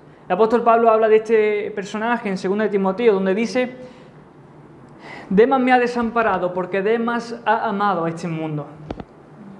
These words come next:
Demas es un... Yo titulé el mensaje de esta tarde, un, eh, Lot, una luz de advertencia. Porque al igual que hay personajes en las cuales nos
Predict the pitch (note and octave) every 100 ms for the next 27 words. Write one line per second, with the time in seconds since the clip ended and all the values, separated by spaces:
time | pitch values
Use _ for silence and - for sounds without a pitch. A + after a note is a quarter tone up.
0 | - - - - A3 B3+ B3 A#3+ A#3+ A#3
1 | A#3 A3+ G3 - - - - - - -
2 | - - - - - A3 B3+ B3+ A#3+ A#3+
3 | A3+ A3 G#3 G#3 G#3 G3 G3 G3+ G3+ G#3
4 | F#3 F3+ - F#3+ A3 A#3 - - - -
5 | - A3 A#3 G#3+ G#3+ F#3 E3 D#3+ D#3+ D#3+
6 | D#3+ D3 - - - - - - - -
7 | - - - A3 A3 A#3 A#3+ C#4+ C4+ C4+
8 | C4 B3+ A#3+ B3 C4+ C#4 C#4+ C4+ A#3+ A3+
9 | A3+ B3+ B3+ A#3+ A#3